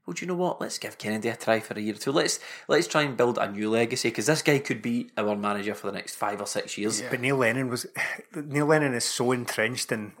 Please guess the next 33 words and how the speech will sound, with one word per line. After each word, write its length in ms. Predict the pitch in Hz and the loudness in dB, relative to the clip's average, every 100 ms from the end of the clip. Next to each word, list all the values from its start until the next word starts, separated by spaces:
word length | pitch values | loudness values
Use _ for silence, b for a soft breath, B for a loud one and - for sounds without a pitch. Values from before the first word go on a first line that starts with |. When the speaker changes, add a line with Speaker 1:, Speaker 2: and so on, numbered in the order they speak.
| - | -10
Speaker 3:
in 160 | 113 107 | -8 -4
Celtic 520 | - 110 - 127 - | 0 0 2 -2 0
and 320 | 131 107 107 | -4 -4 -2
Speaker 1:
Yeah. 100 | 113 95 | 2 2
Speaker 3:
everything. 280 | 120 113 131 - | 2 -4 -8 -8
He's 160 | 123 113 | -8 -2
never 260 | 127 139 | 2 2
gonna 180 | 151 143 | 2 0
give 180 | 117 104 | 0 2
that 180 | 113 110 | 0 2
job 260 | 110 101 | 0 4
up 140 | 123 139 | 2 4
unless 300 | 110 110 127 | 2 0 0
it 80 | 110 | -4
goes 180 | 117 120 | -4 -4
absolutely 480 | 113 123 - 120 110 | -2 -2 0 -4 -4
terribly 440 | - 117 107 113 | -2 -2 -2 -2
wrong. 280 | 107 117 135 B B B | 0 0 0 B B B
Now, 160 | 120 113 | 0 0
in, 300 | 120 117 113 - | 0 -2 -8 -8
in 120 | 123 | -2
those 200 | 127 143 | 2 4
circumstances, 800 | - 127 120 113 120 113 117 104 b b b _ | 4 2 0 0 0 0 -2 -6 b b b _
is 100 | 117 | -4
John 220 | 127 120 | 0 0
Kennedy 380 | 113 120 113 113 | 0 -2 -2 -2
gonna 220 | 104 113 | -2 -2
step 400 | 107 - 123 117 | -2 0 0 0
into 260 | 113 113 113 | -2 -4 -6
the 140 | 98 | -8
disaster, 640 | 95 113 110 113 117 - 113 | -8 -4 2 2 2 0 0
the, 260 | 113 107 - | 2 0 -2
the 260 | 127 104 | -4 -4